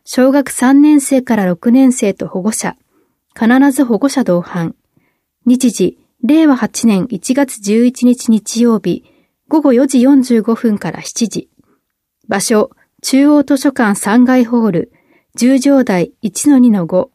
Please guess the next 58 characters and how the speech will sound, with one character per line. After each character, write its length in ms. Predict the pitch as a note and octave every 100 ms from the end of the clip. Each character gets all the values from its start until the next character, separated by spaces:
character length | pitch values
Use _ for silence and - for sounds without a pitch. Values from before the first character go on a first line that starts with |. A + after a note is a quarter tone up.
| -
集 260 | - A3+ G#3
合。 400 | G3 F#3+ F#3+ - _ _ _ _ _ _ -
内 300 | G3+ A3+ A3
容、 320 | G#3+ G#3 - _ _ _ _ -
誰 220 | F#3 C4+
も 180 | D4 D#4
い 40 |
な 120 | D#4
く 100 | D4+
な 140 | D#4 D#4
っ 40 |
た 140 | -
夜 240 | G#3 A#3+ E4
の 120 | D#4
図 100 | C4
書 140 | B3+
館 260 | B3+ B3 G3
を 60 | F3+
探 240 | F3+ A#3
検 240 | B3 C4 B3+
し 60 |
ち 120 | -
ゃ 140 | B3 A#3
お 80 | F#3
う。 60 | - _ _ _ _
ワ 100 | C4+
ク 140 | C4+ C4+
ワ 100 | A#3+
ク 200 | - F#3
ド 120 | G#3+
キ 80 | B3
ド 140 | G#3+
キ 180 | G3+ F3+
秘 140 | -
密 240 | G3 A#3 B3+
が 140 | B3+
い 60 | A3
っ 60 | _ -
ぱ 120 | A3
い。 140 | - _ _ _ _ -
何 180 | D4+ E4+
人 140 | E4+
出 160 | C#4+ C4
会 140 | C#4
う 40 | C4
か 140 | A#3+
は 140 | G#3 F#3
来 100 | -
て 140 | D#4+
か 120 | C#4+
ら 100 | B3
の 120 | G#3+
お 40 | D#3+
楽 240 | F#3+ A3+
し 140 | - A3+
み。 180 | A3 _ _ _ _ _ _ _ _ _
定 140 | A3 A#3
員、 300 | A#3+ A#3+